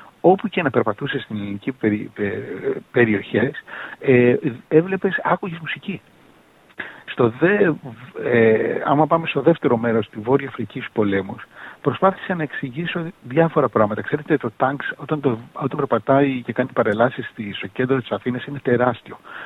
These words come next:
Μας προσκαλεί, μας προκαλεί ένα δέος. Το τάγκς, άμα το δεις μέσα στην απέραντη έρημο, είναι ένας καθαρός στόχος. Αυτά τα πράγματα προσπαθώ να τα περάσω στον αναγνώστη και ο καθένας θα πάρει ό,τι θέλει.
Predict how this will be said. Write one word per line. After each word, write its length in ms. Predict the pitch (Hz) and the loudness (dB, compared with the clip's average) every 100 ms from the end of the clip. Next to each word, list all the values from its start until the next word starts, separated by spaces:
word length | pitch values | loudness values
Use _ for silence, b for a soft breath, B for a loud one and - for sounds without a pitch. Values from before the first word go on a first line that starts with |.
| B - | B -8
Μας 260 | 110 107 - | -2 -2 -2
προσκαλεί, 840 | 113 113 - 117 117 135 131 127 127 | -4 -4 0 -2 0 -6 -8 -10 -6
μας 160 | 120 113 | -6 -6
προκαλεί 300 | - 120 117 | -4 0 2
ένα 180 | 127 120 | 2 0
δέος. 400 | 107 131 95 - B B B B - - | 2 4 4 2 B B B B -12 -4
Το 140 | 120 | -2
τάγκς, 220 | 123 151 | 0 0
άμα 120 | 180 185 | 0 0
το 120 | 127 | -2
δεις 140 | 139 | -2
μέσα 160 | 156 151 | -4 -4
στην 180 | 156 139 | -6 -2
απέραντη 640 | 117 - 160 131 127 104 | -2 2 4 4 2 2
έρημο, 340 | 101 101 123 - | 2 -2 -8 -8
είναι 180 | 143 180 | -6 -4
ένας 220 | 170 160 | -4 -6
καθαρός 420 | - 117 113 139 - | -4 0 2 0 0
στόχος. 460 | 156 - - - - _ _ _ B B B | -2 -2 -6 -18 -20 _ _ _ B B B
Αυτά 300 | 110 - 160 | -4 0 2
τα 100 | 160 | 4
πράγματα 340 | 156 165 156 | 2 0 -4
προσπαθώ 500 | - 135 - 120 156 | -8 -12 -6 -4 -2
να 120 | 156 | -2
τα 140 | - 131 | -2 0
περάσω 520 | 120 120 143 131 107 | 2 4 2 0 -6
στον 180 | - 101 | -8 -8
αναγνώστη 480 | 95 101 104 - | -8 -8 -8 -8
και 100 | 151 | -6
ο 40 | 160 | -4
καθένας 280 | 143 175 170 | -2 -4 -4
θα 100 | 170 | -2
πάρει 180 | 175 | -2
ό,τι 160 | 170 156 | -2 -6
θέλει. 360 | - 160 107 | 4 4 4